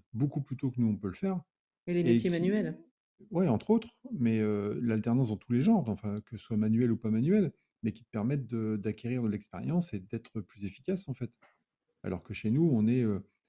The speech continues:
Speaker 1: dans une espèce de dictature du diplôme, euh, enfin, des, des hautes études, hein, de toute façon, euh, voilà, c'est, c'est comme ça qu'on est, euh, qu'on est dirigé.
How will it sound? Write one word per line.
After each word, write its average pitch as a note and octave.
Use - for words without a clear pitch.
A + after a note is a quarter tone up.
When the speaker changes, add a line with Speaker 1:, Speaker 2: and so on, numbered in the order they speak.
Speaker 1:
dans G#2+
une G2+
espèce G#2
de G2
dictature C3+
du G#2
diplôme, A#2+
euh, G#2
enfin, G2
des, F#2+
des G2+
hautes G2
études, C3+
hein, A2+
de B2
toute -
façon, A2+
euh, F#2
voilà, F#2
c'est, -
c'est -
comme G#2
ça A2
qu'on G2+
est, G2+
euh, G#2
qu'on G2+
est G2+
dirigé. A2